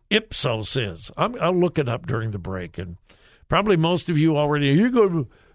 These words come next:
"Bob Burney doesn't even know who Ipsos is." No, I don't. And I've seen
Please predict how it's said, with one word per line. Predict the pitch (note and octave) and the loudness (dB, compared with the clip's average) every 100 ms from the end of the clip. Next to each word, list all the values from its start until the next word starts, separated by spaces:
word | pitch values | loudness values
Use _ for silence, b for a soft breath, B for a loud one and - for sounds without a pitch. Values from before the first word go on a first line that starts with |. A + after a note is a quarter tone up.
| b | b
"Bob | A3 E4+ F#4 C#4+ | 2 2 0 -2
Burney | D#4 F#4 F#4+ | 0 2 2
doesn't | D#4 F#4 | 0 2
even | F4 E4 | 0 2
know | C4 E4 G#3+ | 2 2 4
who | C4+ | 4
Ipsos | A#3 C#4+ - D#4 E4 F#3 | 4 2 -2 -2 -2 -4
is." | B3+ C#3+ | -2 0
No, | C#3+ D#3 | 2 2
I | D3+ D#3 | 0 0
don't. | D#3 C#3+ E2+ - - _ _ _ _ _ _ _ _ _ _ _ - | -2 -4 -8 -14 -20 _ _ _ _ _ _ _ _ _ _ _ -2
And | D#3+ | 0
I've | D3 C#3 | 2 0
seen | A#3 A#3+ C#3 | -2 0 -4